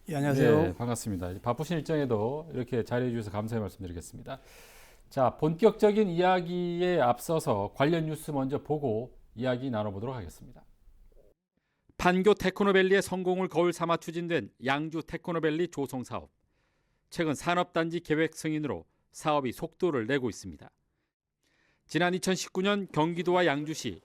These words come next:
Speaker 2: 경기주택도시공사가 공동사업 시행 협약을 체결한 이후 이 년 만에 거둔 성과입니다. 양주시는 산업단지 계획 승인에 따라 조만간 토지 보상 절차를 마무리하고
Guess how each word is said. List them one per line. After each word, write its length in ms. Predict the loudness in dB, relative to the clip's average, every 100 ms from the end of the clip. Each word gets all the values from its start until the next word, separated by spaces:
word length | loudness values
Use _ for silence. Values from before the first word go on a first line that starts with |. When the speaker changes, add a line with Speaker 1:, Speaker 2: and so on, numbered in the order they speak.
| -4
Speaker 2:
경기주택도시공사가 1500 | -2 0 -4 -4 -6 -2 -2 -2 -6 -4 -4 -4 -2 -2 -2 _ _ _ -4
공동사업 640 | -2 2 2 2 0 0
시행 220 | 0 -2 -2
협약을 380 | -2 0 0 0
체결한 480 | -2 -4 -2 -2 -4
이후 340 | -6 -6 -8 -14 -12
이 140 | -6 0
년 160 | 0
만에 260 | 2 0 0
거둔 300 | 0 -2 -4
성과입니다. 560 | -6 -6 -6 -8 -14 -20 -20 -20 -20 -20 _ -20 -20 -2
양주시는 540 | 0 2 0 0 0 -2
산업단지 580 | -2 0 2 2 -2 0
계획 240 | 2 0
승인에 300 | -2 -6 -4
따라 320 | -2 -2 -2 -10
조만간 460 | -6 -2 -2 -2 -4
토지 360 | -4 -4 -2 -6
보상 420 | -2 -2 0 -2
절차를 460 | -2 -4 -4 -4 -2
마무리하고 640 | -2 0 -2 0 -2